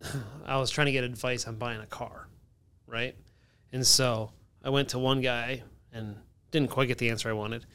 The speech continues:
So I went to another friend, asked him, and I was like, "Oh, okay." So I went to a th-, this third guy and asked him, and, you know, to, long story short, he, he called me out on it. And he said, "Are you just looking for the answer you want?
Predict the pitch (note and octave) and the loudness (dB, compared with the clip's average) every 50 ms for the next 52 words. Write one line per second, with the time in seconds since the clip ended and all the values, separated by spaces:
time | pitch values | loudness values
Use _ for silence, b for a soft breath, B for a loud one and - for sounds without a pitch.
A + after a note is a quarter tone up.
0 | b b b b - - - C3 B2 B2+ C3 B2+ - C3 B2 B2 B2+ B2+ B2+ A#2+ | b b b b -10 -2 2 2 4 4 4 2 2 2 4 4 6 6 6 4
1 | A#2 A2+ - - - B2+ A#2 A2+ A#2 A2+ - - - - - _ _ _ _ _ | 4 0 -4 -4 -2 0 0 0 -2 -4 -8 -14 -20 -20 -20 _ _ _ _ _
2 | _ - - B2 A#2 A2+ - - - B2+ B2 A#2 A#2 A#2 A#2 A2 G#2 - - - | _ -14 -8 -6 -4 -2 -2 0 0 0 0 2 0 0 -2 -4 -6 -8 -12 -14
3 | - - D#3 C#3+ C3 - - A#2 A#2 B B B B B B - - C3+ C3 C3 | -16 -14 -14 -14 -14 -18 -20 -20 -20 B B B B B B -2 0 2 2 2
4 | B2 - B2 A#2+ A2+ G#2 - - - - - - _ _ _ _ - A2 - - | 0 0 -2 -2 -2 -4 -8 -16 -20 -20 -20 -20 _ _ _ _ -2 4 4 6
5 | - F#3+ A3 A3+ D3+ A#2 G2+ F#2+ - - - - - - _ _ _ _ _ _ | 10 12 10 10 10 8 0 -2 -6 -10 -14 -18 -20 -20 _ _ _ _ _ _
6 | A#2+ A#2 A#2 A#2 A#2 A2 - - A#2+ A2 A2 A2 G2+ F#2+ G2 G#2 - b b b | -2 0 2 2 2 0 -2 -2 -2 -2 -4 -4 -6 -8 -12 -14 -16 b b b
7 | b b b b b b b b b b b - - A2 G#2 G#2 - - - - | b b b b b b b b b b b -6 -4 -4 -4 -4 -8 -12 -20 -20
8 | - _ _ _ _ _ _ _ _ _ _ _ _ _ _ _ _ _ _ _ | -20 _ _ _ _ _ _ _ _ _ _ _ _ _ _ _ _ _ _ _
9 | _ - D3+ D3+ C3+ A#2+ B2+ C#3 C#3+ C#3 - - C#3+ A#2+ A#2 - - C#3+ C3+ G#2+ | _ 2 2 2 4 4 6 6 6 6 6 4 2 2 2 0 2 2 2 2
10 | G#2 G#2+ B2+ C3 - - - - D3 C#3+ - - C#3+ C3 A#2 A2+ A2 A2 A2 A2 | 2 -2 -2 -6 -6 -10 -12 -10 -10 -8 0 4 4 4 4 2 -2 -2 -2 -4
11 | A2+ - G2+ G2+ G#2 G#2+ A#2 A#2 - C#4+ - - - _ _ _ - C3+ B2+ - | -4 -6 -8 -10 -10 -12 -12 -12 -14 -18 -20 -20 -20 _ _ _ -6 -2 0 2
12 | C#3+ C#3+ D3+ D#3+ D#3+ D#3 D3+ - - D3+ - - C3+ - - C3 A#2+ A#2+ A#2+ C3 | 6 6 8 8 8 6 6 2 2 2 0 0 -4 -2 -2 -2 -2 0 -2 2
13 | B2+ - C#3+ C#3 B2+ A#2+ A#2 A#2 A#2+ C3 D3 D3+ - | 2 2 2 4 2 0 0 -2 -2 -2 -4 -6 -8